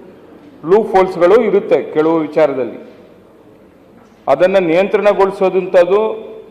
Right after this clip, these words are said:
ಮಾಡಲೇಬೇಕು, ಇಲ್ಲ ಅಂತಲ್ಲ. ಹಾಗಂತೇಳಿ ಎಲ್ಲೋ ಒಂದು ಸಮುದಾಯವನ್ನಾಗಲಿ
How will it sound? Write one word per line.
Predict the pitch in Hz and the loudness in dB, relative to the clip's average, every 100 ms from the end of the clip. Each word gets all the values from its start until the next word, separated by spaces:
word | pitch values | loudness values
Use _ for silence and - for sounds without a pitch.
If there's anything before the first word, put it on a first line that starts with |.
| - | -8
ಮಾಡಲೇಬೇಕು, | 139 160 185 202 180 175 131 113 | 2 2 4 2 2 -2 -6 -8
ಇಲ್ಲ | 143 175 | -4 2
ಅಂತಲ್ಲ. | 175 175 156 151 143 - - - - - _ _ _ _ _ _ _ - - | 2 2 0 0 -2 -4 -12 -20 -20 -20 _ _ _ _ _ _ _ -18 -2
ಹಾಗಂತೇಳಿ | 131 180 202 202 190 190 190 190 190 - - - - - - - - _ - - | 2 4 2 2 0 2 2 0 -2 -10 -16 -20 -20 -20 -20 -20 -20 _ -20 -10
ಎಲ್ಲೋ | 147 165 185 185 | -2 2 2 0
ಒಂದು | 175 175 | -4 -6
ಸಮುದಾಯವನ್ನಾಗಲಿ | 151 160 175 175 175 170 160 156 160 165 165 - | -4 -2 0 2 2 2 0 -2 -4 -4 -6 -10